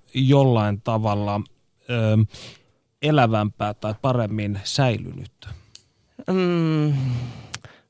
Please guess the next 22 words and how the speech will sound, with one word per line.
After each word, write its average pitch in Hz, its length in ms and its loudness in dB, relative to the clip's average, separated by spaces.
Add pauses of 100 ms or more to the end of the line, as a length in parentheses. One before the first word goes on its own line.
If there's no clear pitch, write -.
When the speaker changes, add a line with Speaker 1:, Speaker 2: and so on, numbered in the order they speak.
Speaker 2:
mä 208 100 -4
sanoisin, 214 540 2
että, 180 560 2 (460)
että - 140 -8
tällaiset 196 460 2
asiat 180 420 2 (340)
on, 160 360 2 (1080)
jostain 175 480 2
syystä 151 380 0
niin 156 280 0 (520)
hyväksytympiä 160 1000 0 (140)
muissa 143 360 0
maissa. - 500 -2 (720)
Ja 151 80 -6
se 170 400 0 (380)
koskee 190 460 0
itse 185 240 0
asiassa 175 280 0
näitä 170 500 2 (240)
tiettyjä 160 580 0 (180)
parantamiskeinoja 143 2250 -2
myös. 113 480 -2